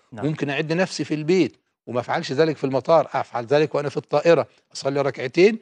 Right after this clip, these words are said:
Speaker 2: وب-، وأنا في الطائرة، ثم أقول لبيك اللهم قبل الميقات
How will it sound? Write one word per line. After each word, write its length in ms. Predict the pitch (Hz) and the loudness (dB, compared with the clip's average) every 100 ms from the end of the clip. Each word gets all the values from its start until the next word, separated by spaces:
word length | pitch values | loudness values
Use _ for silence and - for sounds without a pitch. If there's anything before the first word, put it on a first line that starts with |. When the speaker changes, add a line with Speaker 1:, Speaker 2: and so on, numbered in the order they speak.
| _ _ | _ _
Speaker 2:
وب-، 260 | 110 113 127 | -10 -8 -4
وأنا 160 | 123 | -4
في 80 | - | -4
الطائرة، 480 | - 131 151 180 226 - _ _ _ _ _ _ - | -6 0 4 6 4 -2 _ _ _ _ _ _ -20
ثم 200 | - 131 | -8 -4
أقول 420 | 131 - 160 160 135 | -4 0 0 0 -4
لبيك 400 | 113 135 139 123 | -2 0 0 -2
اللهم 420 | 127 143 120 120 | 2 2 2 -6
قبل 360 | - 160 139 | -2 -2 2
الميقات 520 | 143 143 135 151 117 | 2 2 2 2 2